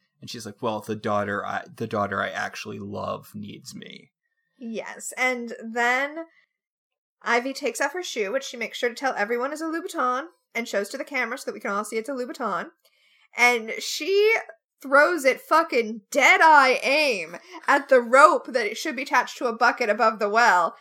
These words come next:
Speaker 2: and, like, knocks the mechanism so the rope falls down so that they can climb out of there.
Speaker 1: Yeah, it's a real Hawkeye move there.
Speaker 2: Yeah. She's a regular Kate Bishop.
Speaker 1: Yes.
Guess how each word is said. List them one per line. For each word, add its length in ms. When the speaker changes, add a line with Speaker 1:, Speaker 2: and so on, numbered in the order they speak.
Speaker 2:
and, 160
like, 240
knocks 360
the 120
mechanism 560
so 140
the 100
rope 300
falls 260
down 280
so 100
that 100
they 120
can 160
climb 360
out 200
of 80
there. 360
Speaker 1:
Yeah, 440
it's 180
a 100
real 300
Hawkeye 540
move 360
there. 360
Speaker 2:
Yeah. 360
She's 260
a 180
regular 520
Kate 320
Bishop. 480
Speaker 1:
Yes. 440